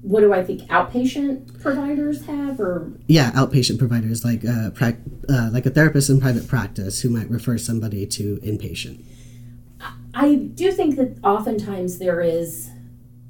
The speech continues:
Speaker 1: a misconception about what the length of stay looks like.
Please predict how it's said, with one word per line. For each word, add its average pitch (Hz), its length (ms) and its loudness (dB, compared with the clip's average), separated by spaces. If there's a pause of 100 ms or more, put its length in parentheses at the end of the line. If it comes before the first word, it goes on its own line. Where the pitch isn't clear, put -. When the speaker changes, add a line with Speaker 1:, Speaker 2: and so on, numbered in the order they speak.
(600)
Speaker 1:
a 196 60 -2
misconception 196 800 2
about 156 280 2
what 160 220 -2
the 151 100 -4
length 147 280 -2
of 139 100 -4
stay 139 300 -2
looks 127 280 -2
like. 208 300 -4